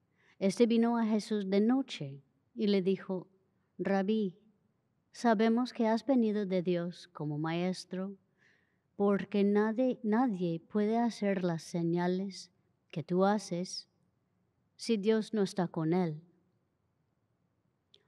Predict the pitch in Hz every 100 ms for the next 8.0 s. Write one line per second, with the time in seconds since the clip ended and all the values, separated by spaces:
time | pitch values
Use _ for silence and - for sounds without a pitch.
0 | _ 185 202 185 - 196 190 196 202 190
1 | 196 - 208 - 185 185 180 190 - 180
2 | 165 _ _ _ _ _ _ _ _ -
3 | 208 233 226 202 214 170 147 - _ _
4 | _ _ _ _ _ _ _ 147 156 180
5 | 180 208 202 233 226 208 202 208 214 202
6 | 185 180 190 214 233 226 233 226 220 220
7 | 220 - 226 214 208 226 220 165 165